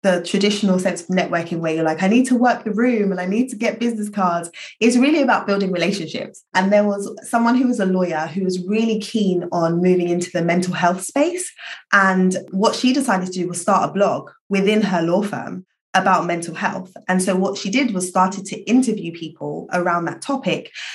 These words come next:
And she interviewed someone who was in the mental health space, who had a consultancy, and she just wanted to find out about her experience. And off the back of that, they had such a good connection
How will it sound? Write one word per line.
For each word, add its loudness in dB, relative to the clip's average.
And 6
she 2
interviewed 2
someone 0
who -2
was -4
in 2
the 0
mental 0
health -6
space, -4
who 0
had 2
a -4
consultancy, -2
and 2
she 2
just 4
wanted 2
to 0
find 0
out 2
about -4
her -6
experience. -2
And -4
off 0
the -4
back 0
of -2
that, -2
they -2
had -2
such -4
a -4
good -4
connection -2